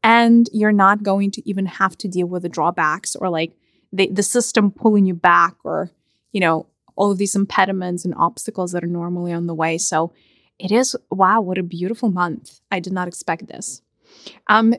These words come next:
the energies of the air for the month of October, sorry, November feel very expansive. Um, they feel very freeing and liber-, liberating.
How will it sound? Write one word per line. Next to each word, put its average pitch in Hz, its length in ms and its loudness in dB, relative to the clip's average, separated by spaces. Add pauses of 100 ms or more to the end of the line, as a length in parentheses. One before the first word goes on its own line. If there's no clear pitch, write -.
the 214 200 0
energies 220 340 0
of 233 100 2
the 220 160 -4
air 208 480 0
for - 100 -14
the 202 40 0
month 190 240 2
of 196 80 -6
October, 185 540 -4
sorry, 185 320 0
November 180 480 0
feel 190 240 -2
very 180 520 0 (560)
expansive. 165 720 -4 (600)
Um, 202 260 2
they 208 220 2
feel 247 260 0
very 196 720 2 (380)
freeing 185 480 0
and 180 100 0
liber-, 165 320 -2
liberating. 175 640 -6